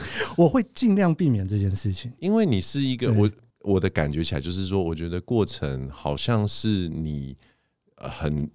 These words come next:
Speaker 2: 无论做什么事情，不只是跑步啦，
Speaker 1: 对。
Speaker 2: 我，我觉得凡事的过程，好像你都可以从中间去看到别人看不到的角度，还有一些，萃取出一些很有趣的点，然后
Speaker 1: 哦。
Speaker 2: 把那个点，你又可以再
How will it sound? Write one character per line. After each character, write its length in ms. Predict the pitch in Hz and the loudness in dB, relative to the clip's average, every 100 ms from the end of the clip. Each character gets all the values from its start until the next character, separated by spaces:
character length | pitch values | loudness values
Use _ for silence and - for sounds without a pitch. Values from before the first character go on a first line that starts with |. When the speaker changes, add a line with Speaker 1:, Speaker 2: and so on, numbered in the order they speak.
| _ - | _ -4
Speaker 2:
无 120 | 131 | 0
论 120 | 180 | 2
做 120 | 165 | 2
什 140 | 127 76 | 0 -2
么 40 | |
事 100 | - | -4
情， 100 | 87 | 0
不 100 | 123 | 0
只 120 | 87 | 0
是 100 | 80 | 0
跑 180 | - 65 | -2 -4
步 240 | - 80 67 | -4 -4 -4
啦， 100 | - | 0
Speaker 1:
对。 240 | 127 113 104 | 2 2 0
Speaker 2:
我， 80 | 92 | -2
我 60 | 98 | 0
觉 120 | 131 | 2
得 80 | 135 | 2
凡 240 | 92 90 | 0 0
事 260 | 92 120 104 | 0 0 0
的 140 | 95 | 0
过 160 | - 98 | -2 -4
程， 100 | 78 | -4
好 80 | 71 | -2
像 180 | 120 | 0
你 80 | 117 | 0
都 100 | 92 | -2
可 140 | - 87 | -2 -2
以 40 | |
从 300 | - 69 78 - | -2 -6 -8 -10
中 260 | - 95 92 | -4 -2 -2
间 260 | 87 92 90 | -2 -4 -4
去 120 | - | -6
看 200 | 95 85 | -4 -2
到 140 | 85 | -2
别 140 | 73 71 | -2 -6
人 120 | 69 | -6
看 160 | 82 | -4
不 60 | 78 | -2
到 120 | 73 | -2
的 60 | 69 | -2
角 200 | - - - | -4 -6 -6
度， 160 | 80 69 | -8 -6
还 160 | 71 82 | -4 -4
有 160 | 76 | -2
一 60 | 80 | -4
些， 340 | - 82 85 - - - - | -4 -4 -6 -10 -20 -18 0
萃 140 | 135 | 2
取 160 | 113 82 | 2 0
出 240 | - 104 | -2 0
一 80 | 101 | 0
些 320 | 107 98 98 101 _ | 2 2 0 -2 _
很 220 | - 107 | -4 0
有 160 | 120 - | 2 0
趣 340 | - - 98 | -2 0 0
的 180 | 80 73 - _ | 0 -4 -6 _
点， 240 | 85 53 57 - _ _ | -10 -10 -10 -18 _ _
然 120 | 104 | -4
后 80 | 127 | 0
Speaker 1:
哦。 800 | 131 123 123 123 123 120 120 117 | 2 2 2 0 0 0 0 0
Speaker 2:
把 120 | 110 | 2
那 120 | 107 117 | 2 2
个 80 | |
点， 260 | 113 110 92 | 2 2 2
你 80 | 110 | 2
又 200 | 180 156 | 2 0
可 340 | - 131 127 | -2 0 2
以 200 | 147 101 | 2 0
再 420 | - - 123 101 | -2 0 2 0